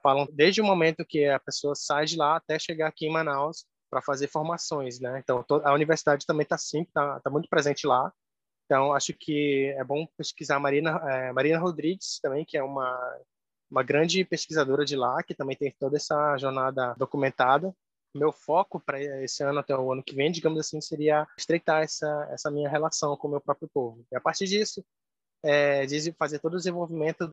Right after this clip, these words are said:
a, o meu desenvolvimento artístico, né? Trabalhar um pouco mais com cerâmica, que é uma coisa que eu também tive muito contato na universidade e a partir disso eu desenvolvi.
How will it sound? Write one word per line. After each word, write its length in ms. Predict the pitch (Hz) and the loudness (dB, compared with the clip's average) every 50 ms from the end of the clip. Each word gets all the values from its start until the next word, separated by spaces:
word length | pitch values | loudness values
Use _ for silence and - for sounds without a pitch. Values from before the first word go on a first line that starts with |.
| - | -6
a, 220 | - 139 139 135 139 | -6 -6 -4 -4 0
o 40 | |
meu 140 | 139 143 147 | 2 4 4
desenvolvimento 580 | 143 139 135 135 160 151 151 160 156 151 - - | 4 2 0 2 2 2 2 0 -2 -2 0 0
artístico, 400 | 175 - - 165 147 - - 131 | -2 -2 -4 -6 -6 -6 -6 -8
né? 100 | 120 117 | -6 -4
Trabalhar 320 | - 135 123 131 131 135 | -2 0 0 2 2 2
um 40 | 135 | 0
pouco 220 | - 151 - - | 0 -2 -2 0
mais 200 | 147 143 143 - | 0 0 0 -2
com 120 | - - 143 | -4 -10 -6
cerâmica, 580 | - - 160 135 135 135 151 185 202 - 185 | -2 0 0 2 2 2 0 0 -2 -4 -4
que 120 | - - 151 | -4 -4 -4
é 40 | 139 | -2
uma 120 | 139 139 | -2 -2
coisa 200 | - 143 131 - | -2 -4 -4 -2
que 80 | - 147 | -2 -2
eu 60 | - | -2
também 240 | - 135 131 131 123 | -2 -2 -4 -4 -4
tive 240 | - - 143 135 | -4 -4 -4 -4
muito 320 | 135 127 131 143 - - - | -4 -4 -2 -2 -2 -2 -2
contato 420 | - 160 135 - 151 143 - - | -2 -2 2 2 2 2 2 0
na 80 | 143 135 | -2 -2
universidade 760 | 139 135 131 135 131 - - - 135 127 127 123 - 143 135 | 0 0 0 0 -2 -2 -2 0 0 0 0 0 -2 -2 0
e 80 | 127 | 0
a 40 | 123 | 0
partir 280 | - - 123 - - 135 | 0 -2 -4 -4 -4 -6
disso 200 | 139 135 - 143 | -6 -2 0 0
eu 80 | 131 | 0
desenvolvi. 640 | 131 131 135 135 135 135 127 127 131 139 170 214 233 | 0 -2 -4 -2 0 0 0 -2 -2 -2 -2 -2 -4